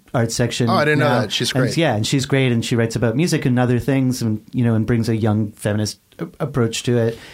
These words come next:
Speaker 1: you know, and super talented and imaginative, and I'm super happy that she's doing that. The book section is now being run by young editors who have a different agenda than the Globe had for a long time.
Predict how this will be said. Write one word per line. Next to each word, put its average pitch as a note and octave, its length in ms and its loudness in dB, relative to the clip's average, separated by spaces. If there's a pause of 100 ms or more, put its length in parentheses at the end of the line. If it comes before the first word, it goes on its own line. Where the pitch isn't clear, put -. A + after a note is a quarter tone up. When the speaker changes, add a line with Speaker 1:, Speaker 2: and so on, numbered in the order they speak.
(100)
Speaker 1:
you B2+ 80 0
know, A#2 100 2
and - 200 -2 (180)
super - 440 -2
talented A2 420 0
and G#2 260 0
imaginative, G#2 720 0 (240)
and A#2+ 140 2
I'm A2 180 0
super B2 240 -2
happy G#2+ 260 0
that G#2 140 -2
she's G#2 300 -2
doing G#2+ 240 2
that. A#2 340 2 (380)
The B2 80 0
book C#3+ 240 -2
section C#3+ 340 0
is C#3 140 0
now C#3 180 0
being C3+ 280 0
run C3 280 0
by B2+ 160 0
young B2 300 0
editors A#2+ 500 0
who B2 100 0
have A#2 280 0 (300)
a B2 80 -2
different B2 340 0
agenda C3 320 0
than E3+ 180 0
the D#3+ 60 0
Globe D3 280 -2
had C#3+ 200 -2
for D3 120 -4
a C#3+ 80 0
long C3+ 220 0
time. C#3 220 -2